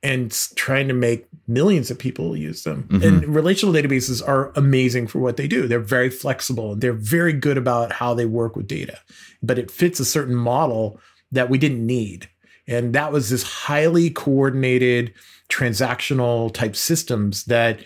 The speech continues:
Speaker 1: every transaction in the system is expensive because it wraps all this safety around it. And I, I, I hesitate to use the word safety 'cause it doesn't mean nosql's unsafe, but there's certain guarantees that relational databases offer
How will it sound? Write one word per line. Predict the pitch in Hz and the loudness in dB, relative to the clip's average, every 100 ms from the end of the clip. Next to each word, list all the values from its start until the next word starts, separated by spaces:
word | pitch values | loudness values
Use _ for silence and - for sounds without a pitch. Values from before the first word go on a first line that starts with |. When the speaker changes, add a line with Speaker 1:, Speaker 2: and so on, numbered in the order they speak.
| - - _ - | -20 -20 _ -2
Speaker 1:
every | 156 170 | 0 2
transaction | - 143 135 127 143 123 | 0 0 0 -2 -2 0
in | 110 | 0
the | |
system | 104 120 - 107 | -2 -4 -2 -4
is | 95 | -4
expensive | 101 - - 101 90 - - - _ _ _ _ _ - | -6 -6 -4 -6 -6 -8 -12 -20 _ _ _ _ _ -6
because | 123 127 120 | -4 -2 -2
it | 104 101 | -2 -2
wraps | 120 117 - | -4 -4 0
all | 135 113 | 0 2
this | 117 110 | 0 -2
safety | - 175 175 - 110 | -2 0 0 0 -4
around | 95 87 73 | -4 -10 -14
it. | - - - - - - - | -20 -20 -20 -20 -20 -20 -6
And | 147 | 2
I, | 147 135 - _ - | 2 2 -6 _ -4
I, | 139 139 135 139 | 0 0 0 -2
I | |
hesitate | - 170 156 151 131 | 0 0 0 -2 0
to | |
use | 127 117 | 0 0
the | 101 | 0
word | 110 | -2
safety | 101 120 110 110 104 | 0 -2 0 -2 0
'cause | 127 | 2
it | 156 | 2
doesn't | 190 175 | 4 4
mean | 135 | 2
nosql's | 127 123 120 117 113 143 | 0 0 -2 -4 -6 -4
unsafe, | 147 - 110 101 - | -2 0 -2 -2 -4
but | 143 131 120 - - - - | 0 2 2 -6 -20 -12 0
there's | 160 - | 2 2
certain | 220 240 165 | 2 4 2
guarantees | 139 147 139 123 - 139 135 | 2 2 2 0 0 0 2
that | 117 104 107 120 | 0 -2 -6 -4
relational | 117 120 - 120 | 0 0 0 -2
databases | 113 113 110 113 113 104 | 0 0 0 -2 -4 -8
offer | 101 104 - 156 196 | -6 -6 -2 -2 -2